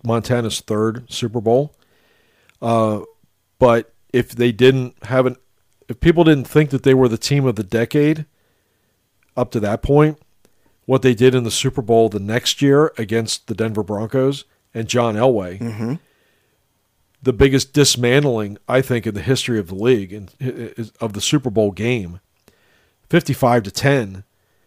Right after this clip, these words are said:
Speaker 1: against a good Denver Bronco team. But that, that nineteen eighty-nine,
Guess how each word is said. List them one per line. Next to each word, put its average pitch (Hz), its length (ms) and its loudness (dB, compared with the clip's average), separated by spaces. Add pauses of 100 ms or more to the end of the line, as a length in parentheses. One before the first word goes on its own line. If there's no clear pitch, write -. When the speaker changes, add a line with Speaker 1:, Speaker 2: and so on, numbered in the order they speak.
(240)
Speaker 1:
against 127 380 0
a 113 60 -2
good 117 360 6
Denver 110 320 -2
Bronco 110 380 -4
team. 123 300 -6
But 104 160 -6
that, 135 280 0 (600)
that 143 160 4
nineteen 151 380 2
eighty-nine, 120 840 -2